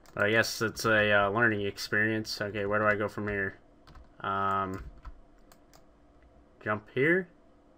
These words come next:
Haha! That's physically fucking impossible. Are you kidding me? This shit's fucking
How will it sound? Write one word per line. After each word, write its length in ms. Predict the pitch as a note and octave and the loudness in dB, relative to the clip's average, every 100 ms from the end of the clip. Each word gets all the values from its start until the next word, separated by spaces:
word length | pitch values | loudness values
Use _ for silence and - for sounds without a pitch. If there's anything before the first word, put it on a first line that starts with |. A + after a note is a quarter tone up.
| - - - | -20 -6 0
Haha! 720 | A#2 F3+ A3 G#3 F#3 D3+ G#2+ - - - - - - - - - - - | 6 8 8 6 2 0 -4 -12 -20 -20 -20 -20 -20 -20 -18 -20 -10 4
That's 280 | G#3 E3 | 6 6
physically 520 | - E3+ D3+ B2+ B2+ A#2 | 6 8 10 8 2 2
fucking 400 | - A#2+ - G#2 | 6 6 6 -2
impossible. 640 | G2+ G#2+ G#2 G2+ G2 G2 | 2 4 4 2 -2 -4
Are 80 | A#2 | -2
you 140 | F3 | -2
kidding 320 | E3+ A#2 A#2 A2+ | 0 0 2 2
me? 220 | A2+ A2 - - - - - - - _ - | 0 -4 -12 -20 -20 -20 -20 -20 -20 _ -2
This 140 | F#3 | 0
shit's 360 | - B2+ G#2+ - | 2 4 4 0
fucking 640 | - A#2 G#2 F#2 F#2 | 0 2 2 -4 -6